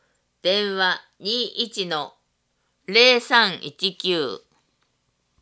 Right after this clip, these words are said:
射水市公式エスエヌエスいろいろ。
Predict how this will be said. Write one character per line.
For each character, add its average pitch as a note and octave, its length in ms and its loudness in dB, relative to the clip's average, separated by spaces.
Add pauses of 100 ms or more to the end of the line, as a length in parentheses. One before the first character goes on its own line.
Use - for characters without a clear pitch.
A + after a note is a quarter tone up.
(1800)
射 F3+ 100 -2
水 B3+ 360 0
市 F3 320 -8
公 A#3 260 2
式 A3 420 -2
エ G3+ 80 0
ス G3 160 -12
エ A#3 160 4
ヌ A3+ 140 -4
エ A3+ 140 2
ス G#3+ 180 -12
い E3+ 240 -4
ろ F#3+ 160 0
い F#3 100 -2
ろ。 D#3 280 -4